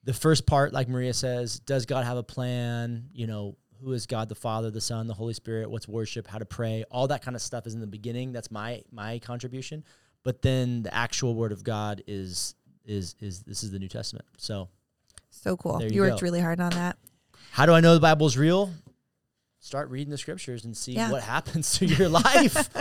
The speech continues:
Speaker 2: <laughs>
Speaker 1: I mean, if the Bible delivers on the promise of changing your life, then I gotta start for you. So,
Speaker 2: Yep.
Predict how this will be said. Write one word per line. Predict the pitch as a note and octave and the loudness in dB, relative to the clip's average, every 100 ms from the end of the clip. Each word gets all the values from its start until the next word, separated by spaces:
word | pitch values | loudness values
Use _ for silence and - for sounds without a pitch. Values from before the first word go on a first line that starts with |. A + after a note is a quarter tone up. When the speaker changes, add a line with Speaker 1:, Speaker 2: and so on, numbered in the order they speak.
| - _ | -8 _
Speaker 2:
<laughs> | _ _ | _ _
Speaker 1:
I | D#3 | 2
mean, | D#3+ F3 | 4 4
if | E3+ | 4
the | E3 | 2
Bible | D#3+ E3 F3+ F#3 F#3 E3+ _ _ - | 4 4 4 2 0 -4 _ _ -6
delivers | D3 D#3+ E3 E3+ | -2 0 0 0
on | E3+ | 0
the | |
promise | D3 D#3+ F3+ F3+ | 0 0 0 0
of | D#3 | -4
changing | - E3 D3 | -4 -4 -4
your | D#3 | -4
life, | D#3 F#3 D3+ - _ C3+ | -4 -6 -8 -14 _ -10
then | B2+ B2+ B2 B2 B2+ - _ _ _ _ _ _ _ _ _ _ F2 | -6 -4 -4 -4 -8 -12 _ _ _ _ _ _ _ _ _ _ -18
I | F#2+ | -12
gotta | G#2+ A2 - _ _ _ _ - - _ | -10 -10 -14 _ _ _ _ -20 -20 _
start | - C#3 C#3 | -6 -6 -6
for | G2+ | -12
you. | F#2 | -16
So, | - - | -14 -6
Speaker 2:
Yep. | G#2 - | -6 -6